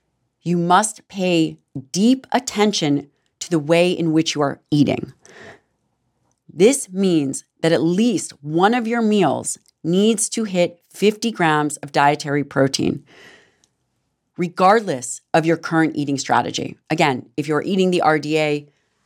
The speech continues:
clearly you are doing yourself a disservice because the more dietary protein up into a point, the greater your ability to maintain skeletal muscle mass and bone, which is important for both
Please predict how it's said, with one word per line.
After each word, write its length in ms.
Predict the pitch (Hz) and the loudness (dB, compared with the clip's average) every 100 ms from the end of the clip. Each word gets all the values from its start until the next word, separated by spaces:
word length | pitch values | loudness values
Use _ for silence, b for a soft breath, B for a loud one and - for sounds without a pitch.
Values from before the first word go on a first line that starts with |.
| _ _ | _ _
clearly 640 | - 247 233 214 202 190 - - | -2 2 4 4 0 -6 -12 -14
you 300 | 147 160 - | -2 -2 0
are 520 | 151 151 147 143 143 _ _ _ _ | 0 2 2 0 -6 _ _ _ _
doing 200 | 196 190 | 0 2
yourself 440 | 170 156 160 147 - | 0 0 0 -2 -4
a 80 | 143 | -8
disservice 720 | 135 131 180 170 165 165 - _ | -8 -4 0 2 0 -4 -10 _
because 540 | - 135 143 127 131 - b b b b _ _ _ _ _ _ | -8 -6 -2 0 0 -4 b b b b _ _ _ _ _ _
the 60 | 147 | -4
more 640 | 151 165 180 180 175 170 _ | 0 0 2 2 0 -6 _
dietary 560 | - 156 160 160 165 156 | 0 2 2 -2 -2 -4
protein 640 | 147 - 160 160 165 165 | -4 0 0 0 -2 -2
up 160 | 147 143 | -2 -4
into 240 | 147 151 | -4 0
a 60 | 139 | -2
point, 500 | 139 - 165 160 160 b b b b _ _ - | -2 0 2 2 -2 b b b b _ _ -4
the 100 | 143 | -4
greater 520 | 147 147 170 170 175 | -2 2 2 2 0
your 220 | 160 139 | -2 -4
ability 480 | 135 151 151 151 147 | -2 -2 0 0 -4
to 180 | - 156 | -4 -4
maintain 640 | 143 143 - 156 156 143 | -4 -6 -4 -2 -2 -2
skeletal 480 | - - 143 139 135 | -4 0 0 0 -2
muscle 320 | 135 135 139 | 0 -2 -4
mass 380 | 131 135 147 - _ 170 | -2 -2 -2 -6 _ -2
and 480 | 180 214 269 277 | 0 2 -2 -4
bone, 340 | - 202 170 147 | 0 2 2 -2
which 160 | 151 | -4
is 80 | 156 | -4
important 440 | 156 147 202 170 160 | -4 -2 0 0 -4
for 100 | 135 | -6
both 360 | 135 156 220 | 0 2 2